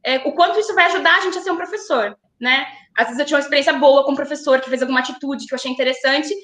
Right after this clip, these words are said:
e é uma coisa que eu quero passar pra frente. Ou o inverso, eu tive uma, uma relação ruim com o professor, ele teve uma atitude,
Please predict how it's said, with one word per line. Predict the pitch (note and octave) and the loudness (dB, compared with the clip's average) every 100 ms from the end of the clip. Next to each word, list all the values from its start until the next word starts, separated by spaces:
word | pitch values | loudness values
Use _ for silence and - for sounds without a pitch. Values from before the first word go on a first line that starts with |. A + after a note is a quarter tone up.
| _ E4 | _ 2
e | |
é | |
uma | E4+ | 4
coisa | F4 F#4+ | 2 0
que | F#4 | 0
eu | |
quero | E4+ | 0
passar | E4 D#4+ | 0 2
pra | E4+ | 0
frente. | F4+ D#4+ D4 - - | 0 -2 -2 -4 -2
Ou | C4 C#4+ D4 - | 0 0 -6 -6
o | D4 | -6
inverso, | C#4+ E4 D#4 A#3 - G#3+ | 0 2 4 2 0 -8
eu | |
tive | A3 | -6
uma, | A#3 A#3+ | -4 -2
uma | B3 A#3 - | 0 -2 -2
relação | B3 B3+ C4 | -2 -2 -2
ruim | C#4 C#4 | -4 -4
com | B3+ | -4
o | |
professor, | C4 C4+ - C#4+ B3+ | -6 -8 -2 2 4
ele | A3+ A3+ | 2 -2
teve | B3+ | -2
uma | A#3+ | 0
atitude, | A#3+ - B3+ G3 | -2 -4 -10 -12